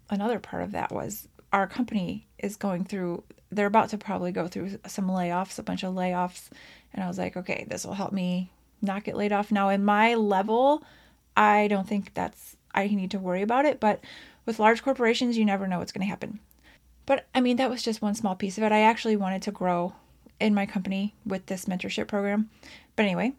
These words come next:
no, I was not chosen for that. And that one was, you get chosen when people see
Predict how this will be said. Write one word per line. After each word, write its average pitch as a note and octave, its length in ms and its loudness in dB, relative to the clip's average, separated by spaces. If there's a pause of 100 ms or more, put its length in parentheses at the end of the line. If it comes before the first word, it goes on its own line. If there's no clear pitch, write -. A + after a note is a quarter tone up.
(540)
no, F#3+ 280 0
I A3 40 0
was G#3 140 -2
not - 160 0
chosen G#3+ 260 -2
for A3 100 -4
that. F#3+ 320 2
And G#3 200 2
that A3+ 200 8
one D#4+ 180 2
was, A#3 320 0 (400)
you A3+ 120 0
get B3 180 4
chosen A#3 440 2
when G#3+ 140 2
people G#3+ 320 -4
see G#3 500 0